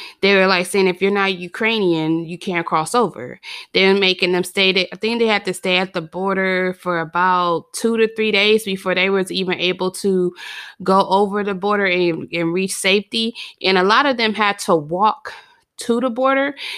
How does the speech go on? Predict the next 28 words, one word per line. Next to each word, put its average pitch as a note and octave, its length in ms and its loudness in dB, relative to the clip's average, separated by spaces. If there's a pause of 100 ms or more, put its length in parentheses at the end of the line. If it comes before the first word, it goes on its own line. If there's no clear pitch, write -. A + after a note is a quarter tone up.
(140)
because F#3+ 580 2
of F3+ 200 -2
the D#3+ 100 -2
traffic G3+ 580 -2
to G3+ 160 0
even F3+ 420 -2
get F#3 300 -2
out E3 180 2
of G3 140 -2
Ukraine. C4 680 -4 (300)
So G3+ 680 2
this, C#4+ 380 -2 (540)
please, C4 600 0
this G3 340 0 (640)
pray G#3+ 260 2
for G3+ 180 0
everyone F#3 380 0
that's E3+ 180 -4
involved E3+ 460 0
in F3+ 80 -6
this F3+ 120 -6
situation. F#3 680 -6 (480)
The G3+ 80 4
things D4 380 4
that, G#3+ 420 2
um, F3+ 320 0
America F#3 540 -2
and E3+ 520 -2